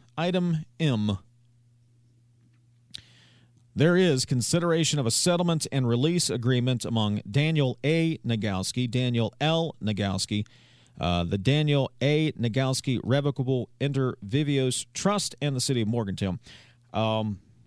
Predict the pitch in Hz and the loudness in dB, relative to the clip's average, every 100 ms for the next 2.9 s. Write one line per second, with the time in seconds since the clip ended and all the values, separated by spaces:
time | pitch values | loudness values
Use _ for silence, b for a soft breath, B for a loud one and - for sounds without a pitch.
0 | - 110 156 170 - - 170 160 139 151 | -12 -2 0 0 -2 -4 -2 -2 -2 -2
1 | 117 135 113 117 147 - 107 - 135 127 | 0 -2 0 0 0 -2 -4 -2 0 0
2 | 127 117 117 104 - 117 92 87 82 | 0 0 -2 -4 -4 -4 -4 -6 -10